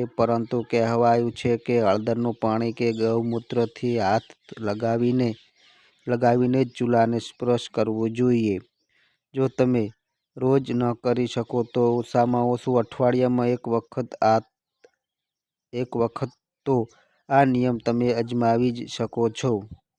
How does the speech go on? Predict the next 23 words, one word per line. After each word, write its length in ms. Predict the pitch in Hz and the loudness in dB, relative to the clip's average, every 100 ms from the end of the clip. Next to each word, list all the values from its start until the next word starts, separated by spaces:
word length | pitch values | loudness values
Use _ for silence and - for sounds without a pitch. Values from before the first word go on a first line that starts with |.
| _ _ _ _ _ _ _ _ _ - | _ _ _ _ _ _ _ _ _ -6
અને, 220 | 120 120 107 _ _ _ - | -2 -2 -2 _ _ _ -12
અને 220 | 120 131 127 123 | -4 0 -2 -4
ચૂલો 360 | - 131 127 127 | -4 0 2 0
સાફ 380 | 120 117 117 120 - | 0 2 2 0 -6
હોય 320 | - 120 123 117 - | 0 2 2 -2 -4
ત્યારે 360 | 123 117 123 | 2 2 2
જ 100 | 123 120 _ _ _ _ _ - | -2 -6 _ _ _ _ _ -12
રસોઈ 340 | 120 - 131 | -8 -2 0
બનાવી, 800 | 123 117 117 117 120 120 120 117 - | 2 2 2 2 2 0 -2 -4 -4
બનાવવી 600 | 123 120 120 120 120 123 | -2 2 2 0 0 -2
જોઈએ. 420 | 120 127 127 120 117 | 2 2 4 2 2
એટલે 340 | 113 123 123 | 0 0 -2
કે 180 | 117 127 | -2 -4
ચૂલાને 580 | 113 127 123 120 117 120 | -4 -2 4 4 4 0
સાફ 360 | - 123 123 - | 0 2 2 0
કર્યા 340 | - 123 120 | 0 2 2
વગર 380 | 117 120 131 127 - | 2 0 0 0 0
આપણે 400 | 110 113 127 113 107 _ _ _ _ - | 0 0 -2 -4 -6 _ _ _ _ -6
રસોઈ 380 | 123 - 135 | -4 0 2
ન 200 | 123 123 | 2 0
બનાવવી 840 | 123 120 120 117 117 120 120 120 120 | 0 0 2 2 0 -2 -2 -2 0
જોઈએ. 520 | 127 131 123 120 113 | 2 4 4 2 2
અને 200 | 117 | 0